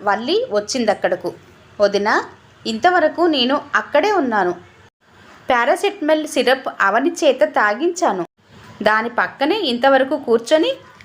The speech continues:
ఇప్పుడే బాత్రూమ్కి వెళ్ళాలని వచ్చాను." వల్లి మాటలను విననైనా వినకుండా నేను గమనిస్తున్నాను. నిత్యకు ఇస్తున్న ప్రాముఖ్యత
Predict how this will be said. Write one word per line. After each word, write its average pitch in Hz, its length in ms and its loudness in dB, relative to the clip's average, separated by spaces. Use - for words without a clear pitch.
ఇప్పుడే 311 360 0
బాత్రూమ్కి 233 680 0
వెళ్ళాలని 233 640 2
వచ్చాను." 208 580 0
వల్లి 220 320 0
మాటలను 226 760 0
విననైనా 277 520 2
వినకుండా 214 760 -2
నేను 214 440 0
గమనిస్తున్నాను. 240 760 0
నిత్యకు 302 500 0
ఇస్తున్న 254 460 0
ప్రాముఖ్యత 214 840 0